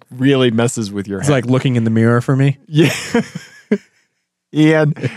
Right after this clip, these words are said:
Speaker 1: you're a handsome boy. Yeah, so, um, the pigment uses tiny carbon nanotubes to absorb up to ninety-nine point nine six five of light striking
Speaker 2: Wow.
Speaker 1: its surface. Okay,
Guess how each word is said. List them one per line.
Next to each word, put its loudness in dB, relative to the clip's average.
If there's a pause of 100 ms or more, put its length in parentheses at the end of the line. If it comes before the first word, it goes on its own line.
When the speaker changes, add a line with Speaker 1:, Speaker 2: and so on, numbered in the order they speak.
(120)
Speaker 1:
you're 4
a 0
handsome 2
boy. 2 (760)
Yeah, 2
so, 2
um, 2 (280)
the 0
pigment 2
uses 4
tiny 0
carbon 0
nanotubes 2
to 2
absorb 2
up -2
to 2
ninety-nine 2
point 0
nine 2
six -2
five 0
of 0
light 2
striking 0
Speaker 2:
Wow. 2
Speaker 1:
its -4
surface. -4 (500)
Okay, 2